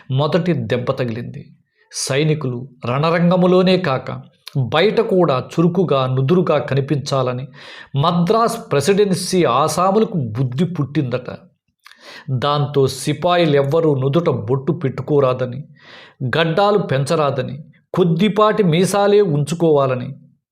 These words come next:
పాత తలపాగాలు తీసేసి తోలుకుచ్చు ఉన్న కొత్త రకం టోపీలు ధరించాలని ఆర్డర్ వేశారు. బొట్టు హిందువుల చిహ్నం,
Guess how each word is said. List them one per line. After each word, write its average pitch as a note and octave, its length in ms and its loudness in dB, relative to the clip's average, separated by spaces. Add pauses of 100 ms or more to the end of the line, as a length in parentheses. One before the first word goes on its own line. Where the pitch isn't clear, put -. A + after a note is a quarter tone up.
(160)
పాత F3+ 360 0
తలపాగాలు F3 640 2
తీసేసి D3 840 -2
తోలుకుచ్చు G3+ 640 2
ఉన్న F#3+ 440 0 (300)
కొత్త F3 260 0
రకం F#3+ 400 0
టోపీలు D#3+ 500 0
ధరించాలని C3+ 720 0
ఆర్డర్ C3 380 -2
వేశారు. - 460 -6 (2250)
బొట్టు G#3+ 540 4
హిందువుల D#3+ 420 2
చిహ్నం, - 480 -6